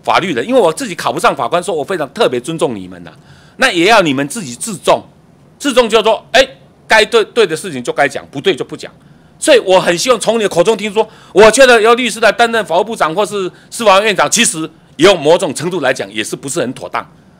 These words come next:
你如果敢这样讲的话，就觉得你这个秘书长实在是，哎，有够guts的秘书长，你知道我意思吧？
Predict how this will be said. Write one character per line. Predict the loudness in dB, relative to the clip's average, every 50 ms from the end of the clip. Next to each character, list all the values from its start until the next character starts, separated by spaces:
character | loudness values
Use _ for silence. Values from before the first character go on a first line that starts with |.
| -12
你 | -6 -2
如 | 2 2
果 | 2
敢 | 2 2 -2
这 | 2 2
样 | 0 2
讲 | 2 0 0
的 | 2 -2
话， | -2
就 | -2 -4
觉 | -6 -6 -8 -8
得 | -8
你 | -8
这 | -8 -8
个 | -8
秘 | -8 -10
书 | -12 -10 -10
长 | -10 -10 -10
实 | -14 -16 -10
在 | -8 -8
是， | -8 -8 -14 -18 -20 -20 _ _ _ _ -20 _ _
哎， | 2 2 2 2 -4 _ _ _ _ _ _ _
有 | _ -6 -2
够 | -2 -2 -4 0
guts | 2 2 2 2 0 -6
的 | -8 -6 -6 -8 -8 -10
秘 | -10 -10
书 | -10 -10 -12 -12
长， | -12 -12 -12 -12
你 | -20 -18
知 | -14
道 | -12 -10 -10
我 | -10 -12
意 | -16
思 | -20 -18 -20 -20
吧？ | -20 -20